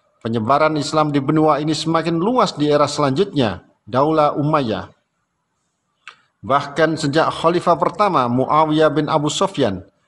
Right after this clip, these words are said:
pembebasan wilayah Afrika Utara terus dilakukan. Namun penguasaan secara penuh wilayah ini baru terjadi pada era Khalifah kelima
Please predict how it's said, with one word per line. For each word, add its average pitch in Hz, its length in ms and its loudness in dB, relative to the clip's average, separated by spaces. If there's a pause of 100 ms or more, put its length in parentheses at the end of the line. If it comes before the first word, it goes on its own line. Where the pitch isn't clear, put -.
(120)
pembebasan 151 800 0
wilayah 156 400 2
Afrika 143 400 0
Utara 135 400 2
terus 190 320 -2
dilakukan. 160 720 -2 (220)
Namun 135 400 -2
penguasaan 139 640 2
secara 135 320 2
penuh 208 240 2
wilayah 151 480 2
ini 127 320 2 (160)
baru 123 320 0
terjadi 127 720 0 (240)
pada 113 320 0
era 131 320 4
Khalifah 156 560 -2
kelima 123 640 0